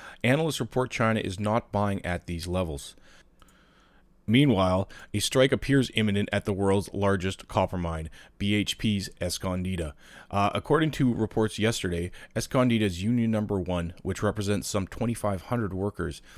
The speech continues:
said it would undertake a longer strike than the one it carried out in two thousand six, which lasted twenty-five days. Analysts note a one-month strike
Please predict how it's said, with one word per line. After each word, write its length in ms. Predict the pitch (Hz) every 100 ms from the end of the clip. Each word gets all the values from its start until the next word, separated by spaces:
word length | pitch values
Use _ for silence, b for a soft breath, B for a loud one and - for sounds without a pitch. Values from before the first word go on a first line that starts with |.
| B B
said 200 | - 113
it 80 | 98
would 120 | 104
undertake 380 | 117 131 135 -
a 200 | 104 101
longer 320 | 104 135 123
strike 360 | - 110 98 -
than 100 | 98
the 80 |
one 180 | 101 87
it 80 | 87
carried 320 | - 98 92
out 180 | 82 82
in 120 | - 92
two 200 | - 80
thousand 440 | 85 82 78 82
six, 360 | - 95 78 - -
which 220 | 104 -
lasted 400 | 92 90 98 90
twenty-five 840 | - 87 87 - 85 80 80 -
days. 380 | 101 92 80 - B B B
Analysts 400 | 107 110 123 -
note 160 | 120 107
a 100 | 104
one-month 460 | 95 110 127 120 117
strike 480 | - - 110 107